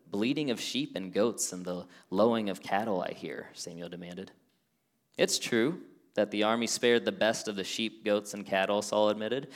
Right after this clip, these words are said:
"but they're gonna sacrifice them to the Lord your God. We have destroyed everything else."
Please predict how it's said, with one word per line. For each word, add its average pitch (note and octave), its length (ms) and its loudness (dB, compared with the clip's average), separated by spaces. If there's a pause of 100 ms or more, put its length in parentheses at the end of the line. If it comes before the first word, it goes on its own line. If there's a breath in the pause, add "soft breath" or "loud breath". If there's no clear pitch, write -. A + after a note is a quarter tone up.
(180 loud breath)
"but - 380 0
they're B2 200 6
gonna C3 180 0
sacrifice A#2 640 2
them A#2+ 240 0
to A#2 80 2
the A#2 60 6
Lord A2+ 280 6
your B2 140 4
God. A#2+ 460 4
We C#3+ 140 4
have D3 120 6
destroyed B2 460 6
everything D#3 440 4
else." - 460 0